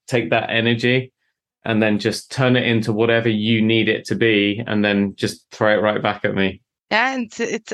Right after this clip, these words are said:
Speaker 2: it's a learning process when we observe ourselves, and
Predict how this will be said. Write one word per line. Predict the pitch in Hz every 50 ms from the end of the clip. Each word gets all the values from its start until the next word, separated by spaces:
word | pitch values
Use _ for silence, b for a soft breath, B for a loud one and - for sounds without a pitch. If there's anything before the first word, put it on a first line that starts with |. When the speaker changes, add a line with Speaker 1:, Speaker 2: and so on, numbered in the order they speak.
| -
Speaker 2:
it's | - 220 214 - -
a | 214
learning | 208 208 196 180 180 220 220 208 185 - _
process | - 202 202 220 277 - - - 196 160 - 185
when | 175 190 180 180 190 185 185 170 165
we | 190 185 170 170 165 -
observe | - - 170 160 185 170 - - - 196 214 254 - -
ourselves, | 214 170 147 135 151 - - - 175 - - - - - - - - - - - _ -
and | - 165 165 165 160